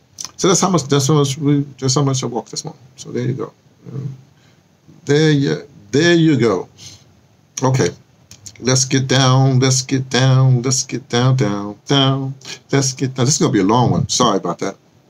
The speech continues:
Let me go. Oh, oh. Gotta get the props right, man, you know.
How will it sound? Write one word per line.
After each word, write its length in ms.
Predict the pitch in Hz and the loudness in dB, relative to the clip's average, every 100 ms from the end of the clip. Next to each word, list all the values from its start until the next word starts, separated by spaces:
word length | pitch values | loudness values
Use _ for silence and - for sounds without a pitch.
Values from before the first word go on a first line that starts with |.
| _ _ _ _ - | _ _ _ _ -16
Let 120 | - | -10
me 140 | 117 110 | -8 -8
go. 180 | 117 123 | -6 -2
Oh, 220 | 131 - - - - - - | -2 -2 -8 -14 -8 -6 -4
oh. 180 | - 131 131 _ _ _ _ - - - - _ _ _ - - _ _ - - - - - - - - _ - | -2 -2 -6 _ _ _ _ -20 -20 -20 -20 _ _ _ -20 -20 _ _ -20 -18 -18 -20 -20 -20 -20 -20 _ -4
Gotta 180 | 98 98 | -2 -2
get 140 | 95 | -2
the 60 | - | -4
props 440 | - 135 139 131 | -2 0 0 0
right, 280 | 107 92 95 | 0 -2 -4
man, 200 | 98 107 135 | -6 -6 -6
you 100 | - | -8
know. 240 | 123 98 | -4 -4